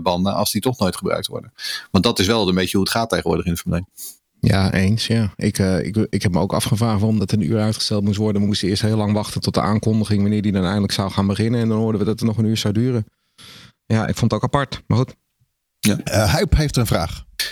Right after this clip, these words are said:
Speaker 1: Eh, ja, Huip die vraagt, eh, "Wat vinden jullie van de huidige raceleiding?" Ehm, en ik kreeg ook vanmiddag inderdaad al van, van iemand een, eh, via Twitter een vraag: van, eh, "Nou, het is wel een stuk beter geworden, hè, sinds Michael Masi weg is."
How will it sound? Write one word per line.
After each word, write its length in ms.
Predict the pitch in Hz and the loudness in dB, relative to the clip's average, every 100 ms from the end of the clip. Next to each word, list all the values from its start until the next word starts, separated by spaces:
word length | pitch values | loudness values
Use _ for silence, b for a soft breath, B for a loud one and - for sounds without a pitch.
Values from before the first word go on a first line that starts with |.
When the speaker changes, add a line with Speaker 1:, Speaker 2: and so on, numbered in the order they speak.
| B | B
Speaker 1:
Eh, 160 | - 135 - | 2 2 2
ja, 280 | 143 139 | 2 2
Huip 320 | 131 147 147 - | 0 0 0 0
die 160 | 123 | 0
vraagt, 480 | - 127 123 101 - - | 0 0 -2 -2 -6 -2
eh, 220 | 113 113 104 | 0 0 0
"Wat 180 | 131 | -2
vinden 260 | - 143 139 | 0 -2 0
jullie 160 | 131 117 | 0 0
van 140 | 120 | -2
de 80 | 107 | -2
huidige 520 | 113 135 123 110 107 123 | -2 0 0 0 -2 0
raceleiding?" 720 | 131 110 90 82 76 80 82 - | -2 -2 -2 -2 -4 -6 -8 -6
Ehm, 600 | - 95 92 92 92 92 92 | -2 0 2 2 0 0 0
en 180 | - 95 | 0 -2
ik 80 | 92 | 0
kreeg 180 | 95 | 0
ook 160 | 101 95 | 0 0
vanmiddag 400 | 101 104 110 107 | 0 0 0 0
inderdaad 320 | 107 101 101 | 0 0 0
al 100 | 101 | -2
van, 340 | 98 98 101 - | 0 0 0 -2
van 140 | - 98 | -2 0
iemand 260 | 98 90 | 0 0
een, 100 | 92 | 0
eh, 120 | 92 82 | 0 0
via 200 | 101 92 | -2 0
Twitter 300 | 104 98 101 | 0 0 0
een 120 | 92 | 0
vraag: 400 | 95 95 95 - | 0 0 -2 -2
van, 260 | 92 92 | 0 0
eh, 80 | 95 92 | 0 0
"Nou, 140 | 113 | 0
het 100 | 131 | 0
is 100 | 82 | 0
wel 100 | 101 | 0
een 60 | 110 | 0
stuk 220 | 160 139 | -2 -2
beter 280 | 139 180 143 | -2 0 0
geworden, 300 | 113 95 120 | 0 0 0
hè, 60 | |
sinds 220 | 139 104 | -2 -2
Michael 320 | - 98 - 95 | -2 -2 0 0
Masi 280 | 92 87 | 0 -2
weg 200 | 82 82 | -2 -2
is." 300 | 87 78 - | -2 -4 -6